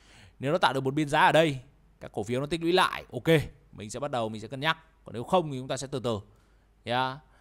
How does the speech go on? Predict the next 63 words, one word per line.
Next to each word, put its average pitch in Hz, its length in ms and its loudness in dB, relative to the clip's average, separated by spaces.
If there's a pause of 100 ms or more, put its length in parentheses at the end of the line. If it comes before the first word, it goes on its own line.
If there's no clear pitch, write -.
(220)
Ở - 80 -10
đây 147 180 -2
thì 143 100 -2
có 156 640 2
các 170 120 -6
nhóm 165 220 -4
cổ 120 120 -6
phiếu 156 260 0
thì 175 220 -4
mình 127 160 -6
có 139 80 -8
nói 143 180 0
với 180 80 -2
anh 185 100 -8
em 170 140 0
ấy. 170 80 -10 (420)
Đó 123 140 -2
là 123 420 2 (1200)
nhóm 127 280 -8
banh 180 340 2
thì 123 280 -4
anh 135 200 -8
em 151 100 -4
theo 151 140 -2
sát, - 460 -2
top 196 140 -6
trên 175 240 -2
thì 135 40 -6
anh 131 120 -8
em 135 60 -10
theo 135 120 -6
sát 156 300 -4
C 127 40 -8
T - 20 -4
G. 117 120 -6 (260)
Nếu 120 120 -8
C 165 160 -8
T 165 120 -6
G 143 40 -2 (220)
nó 139 140 -6
chưa 180 240 -2
tích - 200 -10
lũy 196 200 -4
và 160 100 -4
nó 135 80 -4
break 143 300 -2
được 147 200 -2
thì 117 80 -12
các 139 140 -12
con 127 120 -6
khác 151 240 0
cũng 143 80 -14
phải 120 80 -8
chờ 98 160 -8
thêm. 117 200 -4 (800)
Banh 151 180 -2
top 202 160 2
hai 180 300 10
thì 151 100 2
anh 151 100 -2
em 160 200 -2
cân 160 180 0
nhắc, 165 100 -4